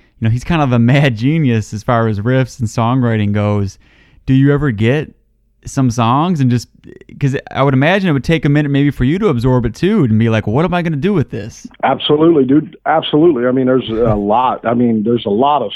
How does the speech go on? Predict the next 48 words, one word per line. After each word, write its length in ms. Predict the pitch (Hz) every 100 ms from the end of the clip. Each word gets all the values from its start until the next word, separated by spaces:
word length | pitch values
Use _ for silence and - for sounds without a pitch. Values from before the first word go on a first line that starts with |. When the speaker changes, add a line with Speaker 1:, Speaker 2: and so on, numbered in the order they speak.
| -
Speaker 2:
songs 320 | 113 104 104
that 80 | 101
have 140 | 95
been 140 | 104 98
like 200 | 98 -
that. 120 | 110
Actually, 320 | 135 - - 175
a 60 |
lot 240 | 139 - 165
of 80 |
the, 160 | 127 117
the, 140 | 123 120
the 100 | 127
new 280 | 131 160 202
album 360 | 156 170 143 131
has 220 | 127 120
a 60 | 110
lot 260 | 113 113
of 100 | 113 -
polyrhythms 720 | - 104 104 95 104 101 104 -
and 100 | 98
things 240 | 120 117 104
like 180 | 104 101
that. 220 | 104 107 - - - _
And 140 | 120
when 140 | 139 151
you 160 | 202
hear 220 | 160 196 185
that, 360 | 151 143 131
just 320 | - 135 -
music, 460 | 123 151 143 107 101 - _
no 260 | 113 120 143
vocals, 560 | 135 131 123 131 120 113
no, 400 | 117 113 117 -
you 80 | 165
know 80 |
what 80 | 180
I 60 | 190
mean? 240 | 175 175
When 100 | 156
you 120 | 151 147
hear 180 | 113
Speaker 1:
Yeah. 80 | 151
Speaker 2:
that, 180 | 107 -
just 220 | 139 135
guitars 520 | 139 131 139 131 139 135
and 140 | 113
drums, 500 | 110 123 139 160 -